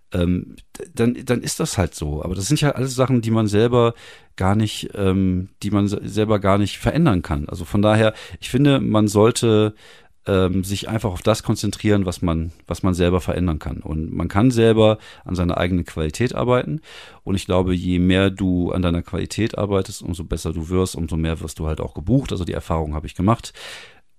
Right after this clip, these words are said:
Vielleicht wirst du nie erfolgreich sein, vielleicht, also erfolgreich ist natürlich auch immer eine, eine Frage der Perspektive, was ist Erfolg und was ist kein Erfolg oder wo, wo hat man für sich den Erfolg, äh, hingestellt.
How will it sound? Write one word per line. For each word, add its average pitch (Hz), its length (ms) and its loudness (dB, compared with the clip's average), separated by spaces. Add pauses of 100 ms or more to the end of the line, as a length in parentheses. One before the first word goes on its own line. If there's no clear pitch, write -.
Vielleicht 110 540 2
wirst 113 220 0
du 110 40 4
nie 113 280 6
erfolgreich 117 640 0
sein, 113 300 4
vielleicht, 92 400 -4
also 76 220 -10 (220)
erfolgreich 87 520 -6
ist 87 100 -10
natürlich 85 220 -6
auch 92 80 -2
immer 82 160 0
eine, 82 160 -2
eine - 160 -6
Frage 92 260 0
der 87 100 2
Perspektive, 85 640 -2
was 87 140 -2
ist 82 140 -10
Erfolg 82 360 -2
und 82 120 -4
was 76 100 -6
ist 76 140 -10
kein - 200 -2
Erfolg 80 440 -4
oder 76 260 -6
wo, 92 640 -4
wo 110 280 4 (220)
hat - 160 -4
man 95 80 0
für - 160 -4
sich 87 220 -4
den 87 100 -2
Erfolg, - 540 -2
äh, 80 180 -6
hingestellt. 92 640 -2